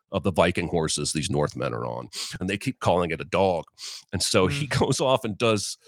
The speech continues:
Speaker 1: this, I don't know, steeplechase thing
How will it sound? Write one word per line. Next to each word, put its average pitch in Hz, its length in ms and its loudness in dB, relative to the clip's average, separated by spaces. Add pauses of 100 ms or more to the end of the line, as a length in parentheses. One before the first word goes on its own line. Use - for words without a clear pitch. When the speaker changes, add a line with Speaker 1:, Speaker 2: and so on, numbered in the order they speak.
(380)
Speaker 1:
this, - 460 2
I 120 120 6
don't 95 160 2
know, 90 200 2
steeplechase - 880 2
thing 78 400 -6